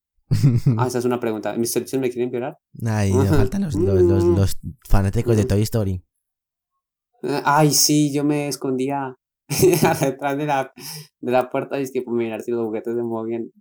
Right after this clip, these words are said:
Speaker 2: cuando yo, después de ver Toy Story. Yo creo que todo el mundo lo ha hecho. Debería colocar esa regla. Eh, ahorita que está pensando en regla trescientos. Si ha visto Toy Story, se ha escondido para ver si los juguetes se mueven o no.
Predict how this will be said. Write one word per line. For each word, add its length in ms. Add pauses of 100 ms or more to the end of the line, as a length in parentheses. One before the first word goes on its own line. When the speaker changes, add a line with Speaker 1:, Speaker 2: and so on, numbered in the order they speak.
(120)
Speaker 2:
cuando 240
yo, 200
después 300
de 120
ver 320
Toy 160
Story. 260 (800)
Yo 80
creo 140
que 60
todo 80
el 60
mundo 200
lo 60
ha 100
hecho. 300 (760)
Debería 400
colocar 320
esa 180
regla. 380 (320)
Eh, 180
ahorita 240
que 60
está 160
pensando 240
en 60
regla 160
trescientos. 420 (340)
Si 140
ha 40
visto 200
Toy 160
Story, 400
se 80
ha 40
escondido 420
para 140
ver 100
si 80
los 100
juguetes 640
se 100
mueven 280
o 40
no. 200